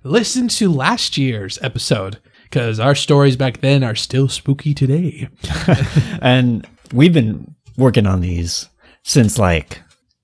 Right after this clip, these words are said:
Speaker 2: June. <laughs>
Speaker 1: Seriously.
Speaker 2: So, so, um, I don't know if that says they're good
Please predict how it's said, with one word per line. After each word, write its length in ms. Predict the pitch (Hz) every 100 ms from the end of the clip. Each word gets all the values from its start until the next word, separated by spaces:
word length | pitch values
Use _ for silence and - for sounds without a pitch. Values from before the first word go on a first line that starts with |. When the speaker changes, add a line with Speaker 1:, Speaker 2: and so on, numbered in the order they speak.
| -
Speaker 2:
June. 500 | 87 117 98 78 -
<laughs> 720 | - 622 679 - 202 180 202
Speaker 1:
Seriously. 600 | - - 143 123 151 113 104 - 127 98
Speaker 2:
So, 0 |
so, 480 | - 117 104 101 - _ _ _ -
um, 460 | 113 104 95 92 95 - - - - _
I 100 | 127
don't 100 | 131
know 100 | 127
if 80 | 120
that 180 | 120 110
says 240 | 127 110
they're 120 | 107
good 360 | 98 113 123 160